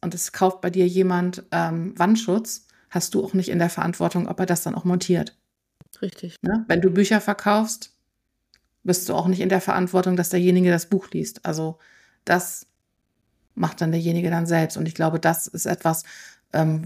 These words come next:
Speaker 1: wo man sich dann als Mentor wahrscheinlich von lösen sollte, dass, ähm, also es liegt nicht in meiner Verantwortung, dass es jemand umsetzt, ne?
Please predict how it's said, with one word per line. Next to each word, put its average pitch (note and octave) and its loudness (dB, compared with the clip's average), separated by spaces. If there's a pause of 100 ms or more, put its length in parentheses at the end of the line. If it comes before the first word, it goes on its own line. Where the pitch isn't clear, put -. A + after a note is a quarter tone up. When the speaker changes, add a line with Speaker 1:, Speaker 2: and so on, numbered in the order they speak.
Speaker 1:
wo F3 0
man E3+ 2
sich E3+ 2
dann - -2
als - -2
Mentor E3 2
wahrscheinlich E3 0
von E3+ -4
lösen F3 4
sollte, E3 2
dass, E3 -2
ähm, F3+ -2 (2250)
also F#3+ 0
es F#3+ -2
liegt A3 0
nicht G3 -4
in E3 -4
meiner F3 0
Verantwortung, D#3+ -6
dass D3 -4
es - -6
jemand D3 0
umsetzt, - -2
ne? A3 4